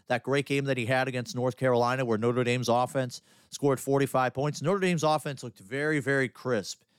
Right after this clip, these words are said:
in this one. I mean, when you talk about they were able to run the ball, Notre Dame had two hundred and thirty-four rushing yards. And that, of course, was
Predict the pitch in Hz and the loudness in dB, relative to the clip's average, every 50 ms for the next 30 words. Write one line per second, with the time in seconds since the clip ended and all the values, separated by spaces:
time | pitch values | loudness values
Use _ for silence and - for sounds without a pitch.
0 | _ _ _ _ _ _ _ _ - 113 117 117 113 117 107 - - 104 95 90 | _ _ _ _ _ _ _ _ -2 -2 0 0 0 -2 -2 -2 -4 -6 -6 -6
1 | 87 87 - _ _ _ _ - - 120 123 117 117 117 120 117 - 139 139 139 | -6 -8 -12 _ _ _ _ -6 -2 -2 -2 -2 -2 -4 -4 -4 -2 0 0 0
2 | - 139 127 127 123 113 - 123 123 127 123 123 131 127 123 123 123 117 123 127 | 0 -2 -2 0 0 0 0 0 0 0 0 0 -2 -2 -4 -4 -4 -2 0 0
3 | 135 143 135 123 95 90 82 76 73 - _ _ _ _ _ - 104 120 135 139 | 0 0 -2 -4 -6 -6 -8 -10 -12 -18 _ _ _ _ _ -6 -2 0 0 0
4 | 127 131 131 135 139 135 127 - _ _ _ _ _ _ _ _ _ _ _ _ | 2 0 0 0 0 -2 -6 -10 _ _ _ _ _ _ _ _ _ _ _ _
5 | - 120 117 113 110 - 117 - - 156 151 135 147 147 143 135 123 110 95 - | -2 0 0 0 -2 -4 -6 -2 0 0 2 0 0 -2 -2 -4 -6 -8 -8 -12
6 | - - - - - 151 151 160 151 147 131 - - - - 147 139 135 131 120 | -20 -20 -14 -6 -2 0 2 2 2 -2 -4 -6 -10 -6 -2 0 0 0 0 -2
7 | 110 113 123 131 135 - - 127 110 98 95 92 87 82 82 82 - - _ _ | -2 0 0 0 0 -2 -6 -8 -8 -8 -8 -8 -8 -10 -14 -16 -20 -20 _ _
8 | _ _ _ _ _ - 113 113 110 113 131 156 160 156 - - 131 117 - - | _ _ _ _ _ -6 -4 -2 0 0 0 0 0 -2 -2 -4 -8 -10 -8 -6
9 | 135 135 127 123 123 117 - - - _ _ _ _ _ _ _ _ _ _ _ | -4 -2 -2 -2 -2 -4 -8 -16 -20 _ _ _ _ _ _ _ _ _ _ _
10 | _ _ - 107 120 123 113 101 - - | _ _ -4 0 0 0 0 0 -4 -10